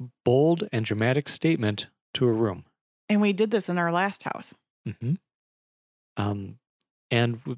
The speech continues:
Speaker 1: being in the hospitality industry, it was extraordinarily popular back about twenty ten,
Speaker 2: Mm-hmm.
Speaker 1: for sure. You know, that was wh-, when we went and repainted the hotel.
Speaker 2: We
Speaker 1: It
Speaker 2: had the
Speaker 1: was
Speaker 2: cranberry, the cranberry red wall
Speaker 1: and
Speaker 2: in
Speaker 1: it
Speaker 2: all the rooms.
Speaker 1: it, it worked,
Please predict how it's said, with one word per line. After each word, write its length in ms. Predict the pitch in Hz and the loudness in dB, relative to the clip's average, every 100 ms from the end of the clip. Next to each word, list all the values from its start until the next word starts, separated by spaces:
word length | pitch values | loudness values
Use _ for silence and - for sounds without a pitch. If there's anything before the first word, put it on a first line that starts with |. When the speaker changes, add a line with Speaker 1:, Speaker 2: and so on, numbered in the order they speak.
| _ | _
Speaker 1:
being 160 | 117 113 | 0 2
in 80 | |
the 80 | 113 | 0
hospitality 680 | 107 110 - - 117 117 120 | -2 -4 -6 -2 0 2 2
industry, 560 | 120 120 - 131 135 127 _ | 0 -2 0 2 2 -4 _
it 120 | 127 | 0
was 320 | 110 110 104 370 | 0 0 -2 -8
extraordinarily 920 | 120 - - - 123 123 123 120 120 | -8 -4 -4 0 2 2 2 2 2
popular 640 | - 113 113 123 117 117 113 | 0 -2 -2 2 2 2 0
back 400 | 104 104 107 - | -2 -2 -2 -2
about 280 | 107 107 - _ _ | 0 -2 -4 _ _
twenty 300 | - 117 117 | -6 -2 -2
ten, 480 | - - 110 147 175 _ _ | -4 -2 0 0 -4 _ _
Speaker 2:
Mm-hmm. 340 | 202 170 160 202 - _ - | 0 0 -4 -6 -12 _ -4
Speaker 1:
for 80 | |
sure. 420 | 104 - 117 151 - _ _ _ _ _ - | -4 0 0 0 -6 _ _ _ _ _ -2
You 80 | |
know, 100 | 107 | 0
that 140 | 107 123 | 2 0
was 340 | 107 98 - _ - | 0 -2 -6 _ -4
wh-, 140 | 123 | -2
when 140 | 120 110 | 0 0
we 80 | |
went 260 | 110 110 - | 2 0 -2
and 100 | 107 | 0
repainted 540 | 110 107 113 110 110 | 0 0 -2 -2 0
the 100 | 107 | -2
hotel. 500 | 95 104 107 107 107 - _ - | -4 -4 0 -2 -2 -10 _ 0
Speaker 2:
We 60 | |
Speaker 1:
It 40 | 143 | 2
Speaker 2:
had 60 | |
the 60 | 110 | 4
Speaker 1:
was 80 | 104 | 2
Speaker 2:
cranberry, 500 | 165 170 170 175 170 _ - | 0 2 0 0 -6 _ -12
the 60 | |
cranberry 400 | 165 170 165 160 | -4 -2 0 -2
red 380 | 151 156 156 156 - | -2 -2 -2 -6 -4
wall 380 | 160 151 175 190 _ _ _ _ | -2 -2 -4 -6 _ _ _ _
Speaker 1:
and 120 | 123 | 2
Speaker 2:
in 60 | 147 | 2
Speaker 1:
it 20 | |
Speaker 2:
all 60 | 170 | 2
the 100 | 175 | 0
rooms. 440 | 180 190 220 - _ | 2 2 0 -2 _
Speaker 1:
it, 160 | 135 - - | -4 -4 -2
it 100 | 131 | 0
worked, 540 | 117 117 110 - - | 4 4 2 -4 -16